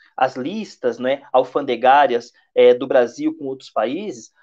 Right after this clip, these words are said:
a gente vai ver que, nesse momento, o único país, né, a única região do globo que o Brasil tinha uma por-, uma,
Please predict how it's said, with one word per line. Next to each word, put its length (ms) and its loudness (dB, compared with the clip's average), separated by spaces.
a 100 2
gente 260 -6
vai 140 2
ver 120 -4
que, 140 -16
nesse 280 -4
momento, 520 -10
o 180 -4
único 360 -6
país, 560 -4
né, 100 -4
a 60 0
única 260 -6
região 420 -4
do 120 -8
globo 340 -4
que 80 -14
o 40 -12
Brasil 400 -4
tinha 360 -10
uma 180 -6
por-, 280 -4
uma, 560 -4